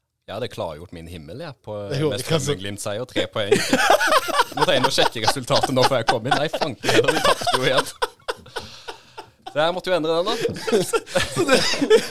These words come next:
Speaker 3: du hadde gjort klart, eh, himmelen på
Speaker 1: Ja, jeg hadde gjort den klar.
Speaker 3: Åh, nei, det var, men, eh, du har all honnør til Lia, da. Der har jeg, har en potensiell himmel der også på Lia, skjønner du, men så
Speaker 2: Er det
Speaker 3: jeg tenker
Speaker 2: Hano, eller?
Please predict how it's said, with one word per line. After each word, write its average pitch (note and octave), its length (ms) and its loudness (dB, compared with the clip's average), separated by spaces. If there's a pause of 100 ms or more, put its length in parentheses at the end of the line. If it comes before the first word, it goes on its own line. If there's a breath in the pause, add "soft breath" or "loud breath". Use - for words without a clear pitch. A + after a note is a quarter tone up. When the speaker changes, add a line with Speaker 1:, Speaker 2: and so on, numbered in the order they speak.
(420 loud breath)
Speaker 3:
du - 80 0
hadde A#3 160 2
gjort A3 240 4
klart, E3 240 4
eh, F3+ 240 6
himmelen D3+ 400 6
på E3+ 80 4
Speaker 1:
Ja, F3 160 10
jeg E3 140 8
hadde E3+ 160 4
gjort G3 180 -2
den G3 140 -2
klar. F#3+ 240 -2 (500 loud breath)
Speaker 3:
Åh, D#3 240 -2
nei, D3+ 160 6
det D#3 160 8
var, D#3+ 240 8
men, F3+ 160 6
eh, F3 300 8 (100)
du E3 140 8
har D3 80 10
all C3+ 160 8
honnør G3 180 8
til D#3+ 160 4
Lia, C3+ 240 6
da. C4+ 140 6 (500)
Der E3 240 6
har D3+ 220 8
jeg, C#3+ 100 6
har C#3 140 6
en D3 80 0
potensiell E3 420 4
himmel B2 240 6
der B2+ 160 6
også B2 240 0
på D3 140 4
Lia, B2 260 4
skjønner D#3 160 4
du, D3+ 80 4
men D3 80 2
så D3+ 140 4
Speaker 2:
Er D#3 80 4
det - 20 4
Speaker 3:
jeg C#3 60 2
tenker A#2 160 4
Speaker 2:
Hano, C#3+ 180 2
eller? E4+ 160 2